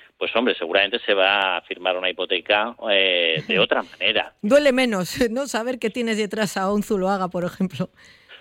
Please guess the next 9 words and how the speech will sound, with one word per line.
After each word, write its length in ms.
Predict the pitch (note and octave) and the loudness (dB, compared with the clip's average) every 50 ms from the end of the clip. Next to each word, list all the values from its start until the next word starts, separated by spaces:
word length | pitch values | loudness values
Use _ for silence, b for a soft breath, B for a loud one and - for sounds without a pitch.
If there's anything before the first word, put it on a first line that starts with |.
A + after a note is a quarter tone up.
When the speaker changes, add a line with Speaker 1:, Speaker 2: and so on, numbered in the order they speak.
| B B B - | B B B 0
Speaker 1:
No, 180 | D#3+ G3 F3+ | 2 2 2
es 100 | D3+ - - | 2 0 0
importante, 400 | G#3 F#3 F3+ F3 F#3 G3+ F#3+ E3 | 2 2 2 4 2 0 0 -2
es 60 | D3 | -4
importante 340 | D#3+ D#3+ E3 E3+ F3 F3 D#3+ | -2 0 0 0 0 0 -2
porque 180 | D3 A#2+ - G#2 | -4 -4 -2 -2
las 160 | G2 - - | -4 -2 -4
entidades 320 | G#2 F#2+ G2 G2+ A2 B2 | -4 -2 0 0 2 0
bancarias, 600 | C#3 D#3 D#3 D3 - D#3 D3+ D3+ D3 D3+ D3+ D#3 | 0 -2 -4 -2 0 0 0 0 0 0 -2 -2